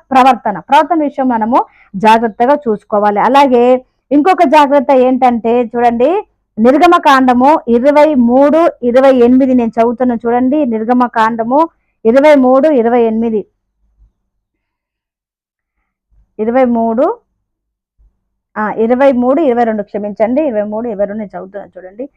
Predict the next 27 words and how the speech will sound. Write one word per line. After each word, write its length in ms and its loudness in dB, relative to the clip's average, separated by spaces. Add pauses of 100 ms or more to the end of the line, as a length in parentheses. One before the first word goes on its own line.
(380)
"అయితే 380 0
నీవు 360 2 (180)
ఆయన 360 0
మాటలు 520 2
జాగ్రత్తగా 1160 0
విని 500 -6 (260)
నేను 520 0 (140)
చెప్పినది 460 -2
యావత్తు 760 0
చేయుము, 1000 0 (180)
చేసిన 320 -2
ఎడల" 540 -2 (120)
అని 120 -6
ఉందండి. 460 -10 (460)
దేవుని 320 0
మాటలు 420 -2
ఎలా 260 -4
వినాలండి? 500 -4
మనము 380 -4 (260)
జాగ్రత్తగా 880 -2
వినాలి. 440 -6
జాగ్రత్తగా 720 -2
దేవుని 280 -2
మందిరానికి 400 -4
కూర్చున్న 320 -4
వంటి 260 -6
బిడ్డలు, 420 -6